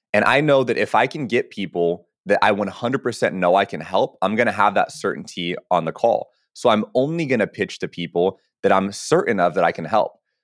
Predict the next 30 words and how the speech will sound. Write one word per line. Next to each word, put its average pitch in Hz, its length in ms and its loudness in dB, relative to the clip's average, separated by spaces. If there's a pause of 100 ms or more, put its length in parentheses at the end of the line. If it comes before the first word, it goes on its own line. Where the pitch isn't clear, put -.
So 123 140 2
if 110 60 2
we 139 80 0
get 175 100 2
on 160 80 4
a 123 60 0
call 131 480 0 (100)
and 95 340 -4
you 107 160 -6
tell 123 200 -4
me 123 160 0
that 95 260 -2
you're 107 160 -2
in 135 80 2
a 120 60 -2
position, 107 420 -2 (220)
like, 113 100 0
let's 151 160 0
say 180 100 0
you 139 120 0
wanna 120 200 2
generate 101 400 2
more 82 220 -2
leads, 71 320 -14
it's - 160 -16
not 104 180 0
something 98 280 -4
that 87 80 -2
I 78 100 4
do. 71 220 -14